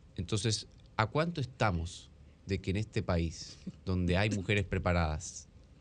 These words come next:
y tengan todo el mérito, no solamente académico, sino también político, se ocupen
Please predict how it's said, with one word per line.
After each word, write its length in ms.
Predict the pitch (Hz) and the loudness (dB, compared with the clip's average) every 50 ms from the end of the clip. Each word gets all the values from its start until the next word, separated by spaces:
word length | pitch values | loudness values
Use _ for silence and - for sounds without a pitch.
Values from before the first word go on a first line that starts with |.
| - - - - - | -20 -20 -16 -8 -4
y 100 | 98 87 | -4 -2
tengan 420 | - 107 107 113 107 107 104 95 | 0 2 2 2 2 2 0 2
todo 260 | 92 123 127 143 151 | 2 4 4 4 4
el 80 | 139 127 | 4 4
mérito, 380 | 120 120 117 107 101 87 101 107 | 4 4 2 2 2 0 0 0
no 80 | 117 | 0
solamente 360 | 127 147 139 131 131 131 127 | 0 2 2 2 2 2 0
académico, 460 | 127 113 107 104 107 107 113 107 - 98 | 0 2 4 4 2 2 2 0 -2 -2
sino 160 | 107 101 90 | -2 -2 0
también 240 | 92 95 101 101 98 | 0 0 0 0 0
político, 580 | - 107 107 101 87 92 87 - 113 120 131 - - - - - - - - - - - - - - - - - - - - - | 0 0 2 2 0 0 -2 -2 -2 -2 -4 -6 -12 -20 -20 -20 -20 -20 -20 -20 -20 -20 -20 -20 -20 -20 -20 -20 -20 -20 -10 -6
se 160 | - 73 92 | -2 0 0
ocupen 520 | 95 90 120 120 117 - 123 113 123 - | 0 2 2 0 2 2 2 0 0 -2